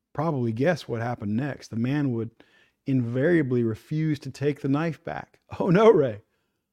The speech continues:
I want you to have that knife. Keep it. It would mean more to me for you to have it."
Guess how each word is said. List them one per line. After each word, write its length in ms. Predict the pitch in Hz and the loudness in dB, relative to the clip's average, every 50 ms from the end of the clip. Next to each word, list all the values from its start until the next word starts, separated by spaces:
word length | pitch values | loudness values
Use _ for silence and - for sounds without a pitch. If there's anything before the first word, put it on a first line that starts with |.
| _ _ | _ _
I 100 | - - | -10 -4
want 220 | 190 196 175 147 135 | -2 0 0 0 0
you 300 | 131 131 147 175 190 175 | 0 0 2 2 4 2
to 80 | 160 | 2
have 300 | 123 123 127 120 117 110 | 0 0 -4 -6 -6 -8
that 240 | 117 120 113 117 - | -8 -8 -8 -8 -8
knife. 420 | 113 113 117 - - _ _ _ _ _ _ _ _ _ _ _ _ - | -10 -10 -10 -12 -14 _ _ _ _ _ _ _ _ _ _ _ _ -20
Keep 280 | - - 170 190 - 110 | -4 2 2 2 2 0
it. 120 | - - _ _ _ _ _ _ _ _ _ _ _ _ _ _ | -8 -14 _ _ _ _ _ _ _ _ _ _ _ _ _ _
It 100 | - 175 | -4 0
would 140 | 240 180 143 | 0 0 2
mean 240 | 143 147 139 131 123 | 2 2 2 4 4
more 260 | 123 131 143 180 214 | 4 2 2 0 0
to 80 | 190 180 | 0 0
me 300 | 165 151 147 147 147 139 | 2 2 4 2 2 0
for 180 | - - 120 | -2 -6 -6
you 240 | 110 113 127 147 147 | -4 -2 0 0 0
to 60 | 143 | 0
have 340 | 113 101 117 123 120 117 - | -2 -4 -8 -8 -8 -10 -14
it." 80 | - | -18